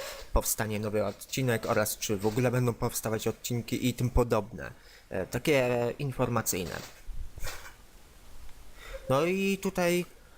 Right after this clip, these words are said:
e, kolejne pytanie z kolejnym, e, żalem, ponieważ nie wiem, komu strzeliło do głowy dodawać One Channel.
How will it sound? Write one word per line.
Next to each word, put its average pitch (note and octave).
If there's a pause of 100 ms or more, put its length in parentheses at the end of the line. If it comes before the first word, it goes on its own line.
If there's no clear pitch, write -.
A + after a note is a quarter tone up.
(400)
e, B2
kolejne E3+
pytanie A2+ (1040)
z -
kolejnym, C3+ (320)
e, G#2
żalem, G#2+ (560)
ponieważ C3+
nie D3+
wiem, F#3 (260)
komu D#3+
strzeliło C3+
do C3+
głowy B2
dodawać A#2+ (260)
One B2+
Channel. G#2+